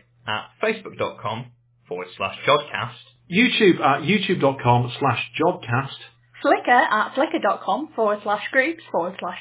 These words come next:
Speaker 3: jodcast.
Speaker 1: And don't forget that you can send us post. The address is on the website.
Speaker 2: Please send us post. We really like your postcards and various other postage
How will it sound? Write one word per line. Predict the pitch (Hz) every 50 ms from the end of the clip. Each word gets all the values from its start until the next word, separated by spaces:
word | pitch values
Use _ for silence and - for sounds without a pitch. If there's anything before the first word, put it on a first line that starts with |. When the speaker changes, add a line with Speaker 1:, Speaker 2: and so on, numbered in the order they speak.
| - 247
Speaker 3:
jodcast. | 262 311 - - 240 262 302 - - _ _ - _ _ - _ _ _ _ _ _ _ _ _ -
Speaker 1:
And | 139 131 127 123 -
don't | 180 196 180 -
forget | - 113 - 113 110 107 101
that | 110 117
you | 117 110
can | - 110 98 -
send | - 95 95
us | 92 - - - -
post. | 123 113 101 95 - - - - _ _ _ _ _ _ _
The | - 104
address | 104 - 147 139 135 - -
is | 120 117
on | 110 113
the | 110 104
website. | 98 92 90 - - 98 98 95 - - _ _ _ - -
Speaker 2:
Please | 139 147 139 127 -
send | 123 117 110 107
us | 101 - -
post. | - 110 110 117 117 - - - - 131
We | 120 113 110
really | 110 110 107 110 107 107 107
like | 104 104 104 107 - 110
your | 101 - - -
postcards | - 101 98 92 - - 101 98 95 95 92 - - -
and | 104 95 92 92 92 92 101 113 101
various | 104 101 95 92 92 92 92 - - -
other | 110 95 87 92 92 90 90 - - - _ _ _ - - - - - - - - - - - _ _ -
postage | - 107 98 90 90 - - 98 90 - -